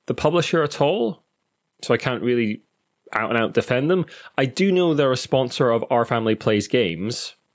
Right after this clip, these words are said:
a group that are very into their advocacy for people of colour and L G B T Q people coming into the community and are very well regarded.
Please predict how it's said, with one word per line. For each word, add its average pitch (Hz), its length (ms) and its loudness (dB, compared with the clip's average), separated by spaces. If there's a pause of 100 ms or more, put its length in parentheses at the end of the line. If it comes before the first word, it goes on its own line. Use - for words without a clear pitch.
(960)
a 117 80 2
group 120 360 0
that 113 160 2
are 101 300 2 (180)
very 127 480 2 (640)
into 107 300 2
their 95 220 2
advocacy 101 600 0
for 95 480 0 (360)
people 110 280 2
of 95 100 -6
colour 107 400 0
and 92 300 0
L 104 140 2
G 107 100 -4
B 98 160 0
T - 180 -2
Q 104 300 2
people 101 340 2
coming 110 300 -2
into 104 160 -4
the 104 80 -4
community 107 460 2
and 90 160 2
are 90 80 2
very 139 280 2
well 110 200 2
regarded. 92 560 0